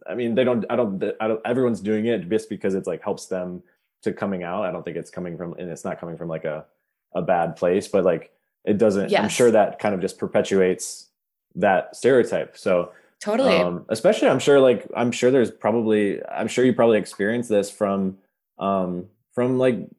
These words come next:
Speaker 1: people in the queer community, like, like, gay men. Like, I, I could totally see that because, you know, their experience was,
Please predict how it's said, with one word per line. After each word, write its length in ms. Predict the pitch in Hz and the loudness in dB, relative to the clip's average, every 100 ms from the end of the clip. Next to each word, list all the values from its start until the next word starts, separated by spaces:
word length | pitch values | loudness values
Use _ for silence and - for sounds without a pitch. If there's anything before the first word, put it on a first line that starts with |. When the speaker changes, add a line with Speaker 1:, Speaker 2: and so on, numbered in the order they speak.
| _ | _
Speaker 1:
people 260 | 139 135 139 | 0 4 4
in 80 | 151 | 2
the 80 | |
queer 180 | 139 147 | 2 2
community, 300 | 147 175 240 | 2 0 2
like, 240 | 104 107 92 | 4 2 0
like, 260 | 65 107 110 | -4 -2 0
gay 160 | 117 | 0
men. 300 | 120 143 107 | 0 -2 -4
Like, 160 | - 98 | -4 0
I, 320 | 104 101 104 | 2 4 2
I 40 | 107 | 0
could 200 | 120 110 | 0 -2
totally 300 | 120 127 123 | 0 2 0
see 140 | 123 | 0
that 180 | 147 104 | 0 0
because, 440 | 98 92 101 95 - _ _ _ - | -2 0 0 0 -8 _ _ _ -4
you 100 | 110 | 2
know, 120 | 110 | 4
their 200 | 117 175 | 4 4
experience 460 | - 117 113 127 | 2 0 0 0
was, 480 | 120 113 107 104 - | 2 4 2 -2 -14